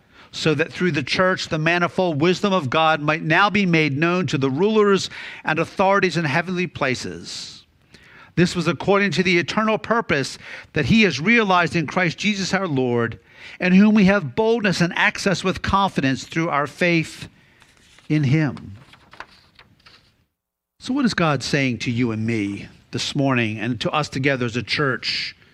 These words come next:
through all of this, through this revelation and through the expansion of the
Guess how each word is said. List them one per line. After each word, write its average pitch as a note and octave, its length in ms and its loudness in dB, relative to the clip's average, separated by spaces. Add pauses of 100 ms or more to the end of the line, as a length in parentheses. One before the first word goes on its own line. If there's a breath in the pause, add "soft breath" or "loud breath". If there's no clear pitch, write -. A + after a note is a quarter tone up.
(420 loud breath)
through D3+ 160 -2
all D3 180 4
of C3+ 80 0
this, B2+ 240 -2
through D#3 100 0
this C#3 220 0
revelation C#3 640 0
and C3 160 -2
through C#3+ 340 2
the C3 80 4
expansion D3+ 640 0
of C3+ 200 0
the B2 240 0